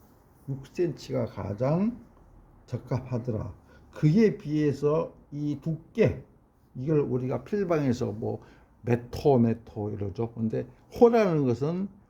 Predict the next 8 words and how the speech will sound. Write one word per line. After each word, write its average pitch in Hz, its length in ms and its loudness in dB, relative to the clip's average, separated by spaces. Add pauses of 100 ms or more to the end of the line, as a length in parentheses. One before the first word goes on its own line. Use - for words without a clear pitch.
(280)
공식적인 139 920 0
명칭이 131 480 2
아닙니다. 117 720 0
필방에서 135 600 -2
그냥 120 340 0
붙이는 170 720 -2 (720)
이름이고요. 143 840 2 (480)
이 127 120 -8